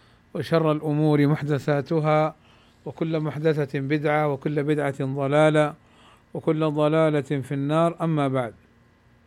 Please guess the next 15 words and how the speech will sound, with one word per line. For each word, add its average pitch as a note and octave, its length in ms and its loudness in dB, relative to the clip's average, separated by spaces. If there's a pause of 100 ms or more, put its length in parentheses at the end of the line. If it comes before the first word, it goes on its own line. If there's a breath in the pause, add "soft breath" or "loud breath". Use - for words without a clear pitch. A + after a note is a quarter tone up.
(960 soft breath)
فنتدارس E3 760 2
بإذن D#3 320 0
الله D3+ 320 2
تعالى D#3 880 2 (480)
مادة D3+ 720 0
علوم D3 360 0
القرآن، C3+ 500 -4 (1000 soft breath)
وعندنا D#3 680 0 (100)
الموضوع C#3+ 640 0
اليوم D3+ 340 0
بإذن C#3 260 -2
الله C#3 280 0
تعالى D#3+ 540 0
أسباب D3 380 0
النزول، C3 480 -2